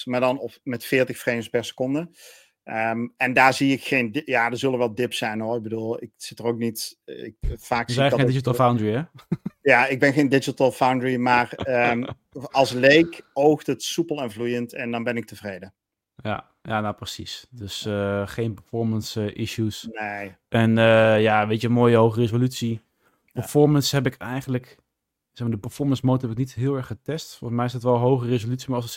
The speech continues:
Speaker 2: zestig F P S haalt, weet ik ook niet. Maar het ziet er spectaculair uit allemaal. En, eh, zeker, we hadden echt een jongen, Rick en ik, hadden op een gegeven moment de co-op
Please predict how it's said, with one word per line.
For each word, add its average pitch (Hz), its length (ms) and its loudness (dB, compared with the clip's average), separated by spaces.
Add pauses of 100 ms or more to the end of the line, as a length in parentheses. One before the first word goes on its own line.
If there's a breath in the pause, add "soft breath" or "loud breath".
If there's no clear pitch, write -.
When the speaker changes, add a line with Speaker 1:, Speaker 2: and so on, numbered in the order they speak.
Speaker 2:
zestig - 160 -12
F - 60 -12 (140)
P 123 40 -2
S - 80 -8
haalt, 113 260 -2
weet 110 140 -2
ik 113 140 -8
ook 127 140 -6
niet. 156 300 -6 (720)
Maar 127 160 2
het 131 80 2
ziet - 140 -4
er 156 60 0
spectaculair 151 580 8
uit 139 240 10
allemaal. 120 540 8
En, 120 280 2
eh, 117 220 4
zeker, 139 480 4
we 117 40 2
hadden 117 180 2
echt - 180 -12
een 123 60 -4
jongen, 117 300 -2
Rick 135 240 -2
en 139 80 4
ik, 143 140 4
hadden 123 180 4
op 123 60 4
een 120 60 0
gegeven 123 220 0
moment 120 180 -2
de 131 60 0
co-op 123 400 2